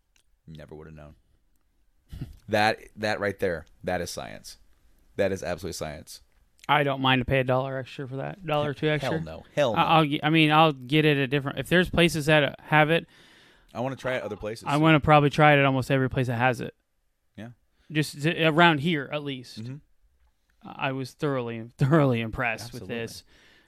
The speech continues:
Speaker 2: I can't wait till she comes home
Speaker 1: Man,
Speaker 2: next weekend.
Speaker 1: it's been a good day. You, you actually liked the Avengers movie?
Speaker 2: I really liked the Avengers movie. I, I knew that I would like it, but I didn't realize how much feels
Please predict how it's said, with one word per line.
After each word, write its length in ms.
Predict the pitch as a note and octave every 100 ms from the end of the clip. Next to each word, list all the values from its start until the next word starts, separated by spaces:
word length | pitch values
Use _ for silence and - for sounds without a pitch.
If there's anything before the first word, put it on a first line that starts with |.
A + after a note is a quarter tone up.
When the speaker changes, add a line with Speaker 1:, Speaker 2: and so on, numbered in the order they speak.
| -
Speaker 2:
I 120 | C#3+
can't 220 | C#3 C3+
wait 160 | B2 A#2+
till 100 | C3
she 180 | - B2+
comes 220 | C3 A#2
home 200 | C3 B2+
Speaker 1:
Man, 40 |
Speaker 2:
next 200 | B2 F#2
weekend. 280 | B2+ A#2 C3
Speaker 1:
it's 140 | E3 C3+
been 100 | A#2
a 60 |
good 220 | G2 A#2 G2+
day. 160 | F#2+
You, 220 | F2 F#2+ - _ _ -
you 140 | G#2+
actually 260 | G#2+ - G2+
liked 380 | F#2 G#2 B2 - _ _ -
the 100 | A#2
Avengers 360 | A#2 A2 G#2+
movie? 300 | G#2+ G#2+ C3 -
Speaker 2:
I 80 | F#3+
really 280 | C#4+ F4+
liked 280 | F4 C4 B3
the 100 | G#3
Avengers 380 | E3+ D3 C3 C3
movie. 240 | B2+ B2+ C3
I, 240 | C#3+ G3+ - - - - _ - - -
I 100 | B3
knew 220 | C#4 D#4
that 140 | D#4 C#4+
I 100 | C#4
would 200 | B3+ F#3+
like 280 | F#3 G3+ A#3
it, 180 | A3
but 100 | F3
I 80 | E3+
didn't 360 | D#3 F#3 F#3 E3
realize 540 | D3 E3+ E3+ E3+ E3
how 380 | - D#3 D#3+ D#3+
much 560 | D#3 D3+ D3+ D3 C#3 -
feels 920 | - - F3 E3 C#3+ B2 A#2+ - -